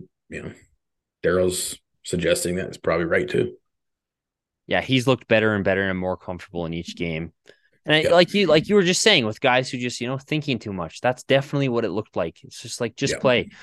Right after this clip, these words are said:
Speaker 2: I thought there was a guy who was on <laughs> the intermission. I can't remember his name. He was some random guy, maybe Mike Johnston or something,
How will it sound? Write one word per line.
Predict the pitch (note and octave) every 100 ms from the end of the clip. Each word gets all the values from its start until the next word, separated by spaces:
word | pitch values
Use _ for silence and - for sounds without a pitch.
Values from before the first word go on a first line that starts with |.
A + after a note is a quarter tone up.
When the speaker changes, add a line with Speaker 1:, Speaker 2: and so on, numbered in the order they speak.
| - -
Speaker 2:
I | C#3
thought | E3+ F3 D#3+
there | E3
was | D#3+
a | C#3+
guy | A#2+ B2+ D3+ E3+
who | D3+
was | D3 B2+ A#2
on | - A2+ A#2 A#2 A2 - A2+ - _
<laughs> | - - _
the | B2+
intermission. | C3 B2 A#2 A#2+ - G#2
I |
can't | - B3
remember | G3 D#3 A2+
his | -
name. | A#2+ F#2
He | G2+
was | -
some | B2 G#2+
random | G2+ G2+ F#2+
guy, | F2+ E2+ E2+
maybe | A#2 A#2
Mike | F2+ F#2+ G#2+
Johnston | - F#2 A2 - A#2
or | A2+
something, | - A#2 C3 C3